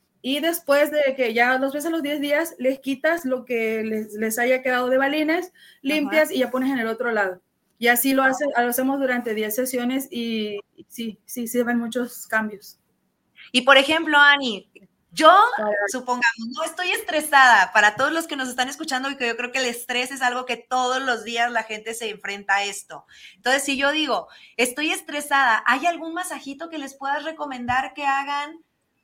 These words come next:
Speaker 2: No sé si es aquí o si es
Speaker 1: Es
Speaker 2: acá
Speaker 1: correcto.
Speaker 2: arriba.
Speaker 1: En esta parte, no. Es aquí. Hay un maestro, de hecho, entre, de, en, en los
Speaker 2: Y todos
Speaker 1: protocolos,
Speaker 2: agarrando.
Speaker 1: tú puedes manejar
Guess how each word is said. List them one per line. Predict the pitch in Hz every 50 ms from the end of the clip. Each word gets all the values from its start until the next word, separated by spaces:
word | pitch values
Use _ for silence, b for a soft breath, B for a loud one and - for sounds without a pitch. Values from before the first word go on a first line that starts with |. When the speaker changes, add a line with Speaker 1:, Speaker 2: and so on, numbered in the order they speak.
| _ _ _ _ _ _ _ _ _ _ _ _ _ _ _ _ _ _
Speaker 2:
No | 226 247
sé | 247 254 269 262 269
si | - 285 262
es | 269 302
aquí | 269 269 - - 269 277 277 285 285 294 294 294 294
o | 277 262
si | 247 254 262 254
es | 247
Speaker 1:
Es | 254
Speaker 2:
acá | 247 - 247 285
Speaker 1:
correcto. | 269 262 262 254 247 262 277 -
Speaker 2:
arriba. | - 277 240 254
Speaker 1:
En | 262 262
esta | 269 294 294 339 320 -
parte, | 311 302 302 302 302 - _ _ _ _ _ _ _ _ _ _ _ _ _ _ _ _ -
no. | 233 247 269 269 233 214 170 - _ _ _ _ _ _ _ _ _ _ -
Es | 254 - _ - 311 302
aquí. | - 294 302 285 -
Hay | - 240 269 262 320
un | 330 330 339
maestro, | 320 311 269 254 254 269 262 - - 320 330 339 302
de | 247 247 254 254 262
hecho, | 254 - 302
entre, | 302 285 262 277 277 277 262 254 247 240 233 226 220
de, | 208 240 240 240 240 233 233 233 233 226 226 226 220
en, | 220 220 - 233 233 220 - _ -
en | - 226 240
los | 240 240
Speaker 2:
Y |
todos |
Speaker 1:
protocolos, | - 247 233 240 240 226 226 247 254 262 285 302
Speaker 2:
agarrando. | 311 - 311 302 - - - -
Speaker 1:
tú | - 269 -
puedes | 285 285 294 302 285
manejar | 277 277 254 247 240 - 247 240 247 247 254